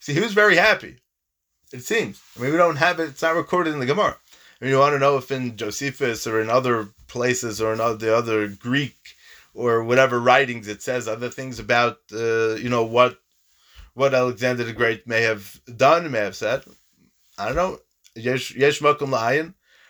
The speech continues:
But al kapanim, for our purposes, I, I think it's pashut that, you know, we let him, you know, we let him,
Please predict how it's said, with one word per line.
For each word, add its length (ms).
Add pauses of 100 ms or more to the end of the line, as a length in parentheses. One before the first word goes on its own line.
(220)
But 100
al 140
kapanim, 440
for 100
our 180
purposes, 680 (100)
I, 340 (140)
I 100
think 240
it's 120
pashut 500 (560)
that, 380
you 80
know, 80
we 140
let 220
him, 300
you 100
know, 100
we 100
let 200
him, 340